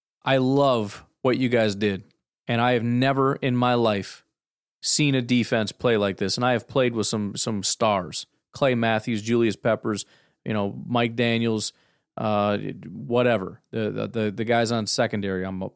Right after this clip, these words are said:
blanking on all their names. Lots of elite players. I've never played with guys like this before. And I just want you to know that as long as you keep fighting, we're gonna keep fighting, and we will get better. You know we will. What we're doing right now is unacceptable.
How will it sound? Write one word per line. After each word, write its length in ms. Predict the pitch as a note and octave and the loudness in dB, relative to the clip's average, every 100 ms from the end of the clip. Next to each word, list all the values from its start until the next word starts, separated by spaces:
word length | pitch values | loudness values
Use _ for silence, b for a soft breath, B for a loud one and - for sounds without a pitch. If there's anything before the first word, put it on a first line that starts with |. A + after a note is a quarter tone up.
| - | -8
blanking 340 | A2 A2 G#2 | -4 -2 -2
on 120 | G#2 G2+ | -2 -2
all 140 | G2 | -2
their 140 | G2+ | -2
names. 400 | G2 G2 F#2+ F#2+ | -2 -4 -6 -8
Lots 420 | G2 G#2 A2+ A2+ A2 | -8 -2 0 0 -2
of 80 | |
elite 300 | G#2+ G#2 G#2 | -2 -2 -4
players. 340 | - G#2 F#2+ F2+ b b | -2 -2 -2 -6 b b
I've 160 | B2+ B2 | -2 2
never 540 | A#2+ B2+ A#2+ G2+ E2+ _ _ _ _ _ _ | 2 4 2 0 -4 _ _ _ _ _ _
played 220 | C#3 B2+ | 2 2
with 140 | A2 - | 0 0
guys 240 | A2 G2+ | 2 2
like 160 | G2+ F#2+ | 0 -2
this 160 | G2+ | -4
before. 480 | - G#2 G#2 F#2+ - - | -4 -6 -4 -6 -8 -4
And 120 | A#2 | 0
I 80 | A#2+ | 2
just 160 | B2+ C#3+ | 2 0
want 200 | C3+ C#3 | 0 2
you 60 | |
to 80 | C3 | 2
know 380 | B2 A#2+ C3+ - b - | 4 2 0 -4 b -2
that 120 | A2 | 0
as 120 | G2 | 0
long 260 | G#2+ B2+ C3+ | 0 2 2
as 120 | A#2 | 2
you 80 | C#3+ | 0
keep 240 | - C#3 | 0 -2
fighting, 440 | - C3+ B2+ A#2 A#2 _ _ _ - | 2 2 2 0 -4 _ _ _ 0
we're 180 | A#2 B2 | 2 4
gonna 160 | A#2+ | 2
keep 180 | G#2 A2+ | 2 0
fighting, 360 | A#2+ A#2 A#2+ A2 | 2 2 2 0
and 140 | G#2+ | 0
we 120 | A#2+ | 2
will 280 | C#3 C#3 B2+ | 2 4 2
get 200 | A2 G2 | 2 2
better. 280 | G2 F2 - _ _ _ | 2 0 -4 _ _ _
You 180 | A#2 C3 | 0 2
know 220 | C#3 C3+ | 4 4
we 140 | A#2+ G#2 | 2 2
will. 320 | F#2+ D#2 - _ _ - | 0 -2 -8 _ _ -2
What 160 | A#2+ A#2+ | 2 4
we're 140 | C3+ | 4
doing 220 | C#3 C3+ | 4 2
right 140 | B2+ A#2+ | 2 2
now 160 | A#2+ | 2
is 100 | G#2+ | 2
unacceptable. 680 | A#2 G#2 - G#2+ - F2+ | 0 0 0 0 -2 -12